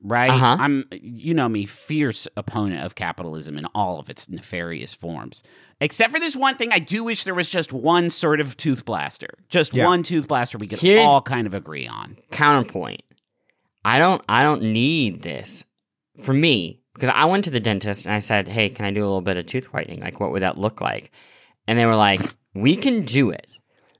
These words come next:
Speaker 2: You can only go maybe one or two shades lighter than what you have."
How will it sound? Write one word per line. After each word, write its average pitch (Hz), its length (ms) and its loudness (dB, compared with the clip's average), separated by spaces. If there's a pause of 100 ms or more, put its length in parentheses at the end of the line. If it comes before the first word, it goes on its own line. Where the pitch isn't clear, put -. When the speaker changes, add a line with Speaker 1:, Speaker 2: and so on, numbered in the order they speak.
(160)
Speaker 2:
You 339 140 8
can 240 220 4
only 156 280 4
go 131 500 6 (140)
maybe 143 460 6
one 123 280 2
or 131 100 2
two 120 320 -2
shades 107 400 0
lighter 101 280 2
than 92 160 -4
what 92 140 -4
you 87 100 -8
have." 85 400 -4